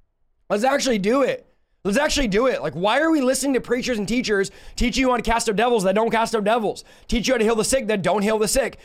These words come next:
Why, why am I gonna listen to you discuss the gifts of healing if you don't even pray for the sick? Why am I gonna hear you teaching on the gifts of the Spirit if you don't even function in the gifts of the Holy Spirit?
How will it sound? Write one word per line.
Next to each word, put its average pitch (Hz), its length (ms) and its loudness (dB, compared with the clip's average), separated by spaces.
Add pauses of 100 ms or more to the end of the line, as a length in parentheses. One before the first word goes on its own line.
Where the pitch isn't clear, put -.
(200)
Why, 254 340 2
why 233 280 0
am 381 160 2
I 311 80 2
gonna 247 160 0
listen 233 240 0
to 233 60 -2
you 233 80 0
discuss 214 400 -2
the 208 100 -6
gifts 202 220 -2
of 175 200 -8
healing 214 420 0
if 170 120 -4
you 196 100 0
don't 220 140 2
even 202 240 -2
pray 202 160 0
for 185 80 -6
the 180 60 -6
sick? 185 340 -2 (240)
Why 311 160 2
am 359 100 2
I 330 80 4
gonna 277 140 0
hear 240 160 0
you 233 140 -2
teaching 226 260 -2
on 226 80 0
the 196 80 -2
gifts 208 200 -2
of 190 60 -10
the 185 60 -8
Spirit 208 320 0
if 180 100 -2
you 214 80 2
don't 247 140 0
even 196 240 -2
function 226 560 -2
in 220 120 -6
the 214 60 2
gifts 214 220 -2
of 220 60 -2
the 208 40 2
Holy 214 140 2
Spirit? 214 420 0